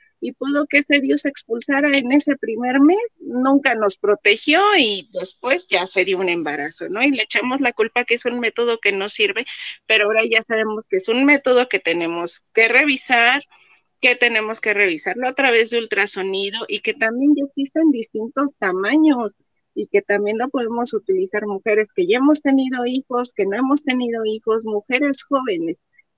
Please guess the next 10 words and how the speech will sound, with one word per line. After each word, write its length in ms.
Realmente 560
yo 160
apuesto 440
muchísimo 760
por 200
este 260
tipo 300
de 120
anticonceptivo 1080
porque 460